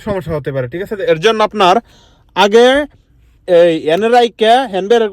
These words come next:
উঠাইয়া গাড়িটা বন্ধ করে তারপর আপনি পার্কিং এ দিবেন, ঠিক আছে? আর আর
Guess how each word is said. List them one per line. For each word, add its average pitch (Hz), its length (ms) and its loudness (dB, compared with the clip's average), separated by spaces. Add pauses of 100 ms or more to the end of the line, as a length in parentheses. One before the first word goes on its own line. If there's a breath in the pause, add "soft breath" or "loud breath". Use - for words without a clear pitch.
উঠাইয়া 233 260 0 (120)
গাড়িটা 220 340 -2
বন্ধ 233 140 -6 (100)
করে 226 140 -2 (120)
তারপর 196 220 -8 (120)
আপনি 220 160 -8 (160)
পার্কিং 196 300 -8
এ - 80 -14
দিবেন, 135 220 -10 (160)
ঠিক 175 160 -10
আছে? 233 160 -8 (460)
আর 156 160 -4 (800)
আর 220 140 0